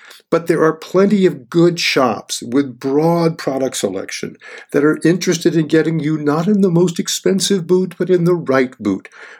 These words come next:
Are boots cheap? No. Are boots online cheaper? I'm sure you can find them cheaper. But unbundling the boot from the service necessary to fit it is a terrible idea,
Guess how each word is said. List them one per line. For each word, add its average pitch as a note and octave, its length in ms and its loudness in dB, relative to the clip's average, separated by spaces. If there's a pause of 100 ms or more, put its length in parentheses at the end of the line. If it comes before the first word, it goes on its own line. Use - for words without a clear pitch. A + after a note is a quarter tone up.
Are B2 100 2
boots F3+ 320 -2
cheap? G3 480 -2
No. G2+ 500 -2 (380)
Are G2+ 60 -2
boots E3 320 0
online D3+ 480 0
cheaper? F#3 680 0
I'm A2 140 -4
sure A2+ 340 0
you D3 160 0
can F3 180 0
find G#3 300 2
them B2+ 140 0
cheaper. A2+ 540 -4 (420)
But - 320 -4
unbundling F3+ 1000 0
the A2+ 100 -4
boot D3+ 400 0
from B2 300 -2
the A2+ 80 -4
service F3+ 580 0
necessary D#3 760 0
to A2+ 200 -4
fit - 380 -2
it G#2 200 0 (340)
is B2 220 2
a A2+ 200 0
terrible E3+ 840 0
idea, B2 720 0